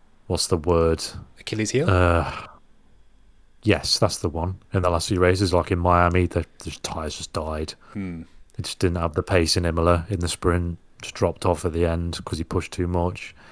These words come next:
Speaker 1: Just seemed to hit that sweet spot, and he was pulling away from Max at that start of that race. So the car seems to be going in the right direction. Like you said, the, the sort of understanding it, and I think they're gonna take some more time now to understand these upgrades and how they've worked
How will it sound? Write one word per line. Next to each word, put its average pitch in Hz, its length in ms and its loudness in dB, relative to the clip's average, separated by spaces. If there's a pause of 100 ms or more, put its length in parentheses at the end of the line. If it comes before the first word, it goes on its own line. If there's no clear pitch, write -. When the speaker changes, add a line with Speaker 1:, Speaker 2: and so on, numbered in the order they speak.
(300)
Speaker 1:
Just - 160 4
seemed 127 240 6
to 120 180 10
hit 113 220 6
that 117 160 6
sweet 110 320 2
spot, 87 280 2
and 92 80 0
he 104 80 2
was 92 200 -2 (460)
pulling 104 200 4
away 95 200 4
from 85 180 -6
Max 80 280 -6
at 90 60 0
that 80 160 -6
start 87 220 -2
of 82 40 -2
that 80 160 -4
race. 80 460 -6
So 85 460 -4 (1080)
the - 80 4
car 120 300 6
seems 107 260 2
to - 60 -6
be 98 100 6
going 98 220 6
in 92 80 6
the 92 60 6
right 90 200 6
direction. 90 500 0
Like 92 160 0
you 85 60 -6
said, 82 280 0
the, 85 220 -2 (760)
the - 100 -2
sort 90 280 2
of 98 60 -4
understanding 90 640 0
it, 85 220 2 (220)
and 98 120 2
I 92 40 2
think 92 160 0
they're 87 60 -2
gonna 90 120 0
take 92 220 2
some 90 160 -2
more 87 200 2
time 85 300 0
now 85 180 2
to 90 120 -4
understand 87 420 0
these 87 220 0
upgrades 85 360 -4
and 85 80 -6
how 85 140 -4
they've 85 280 -2
worked 82 480 -8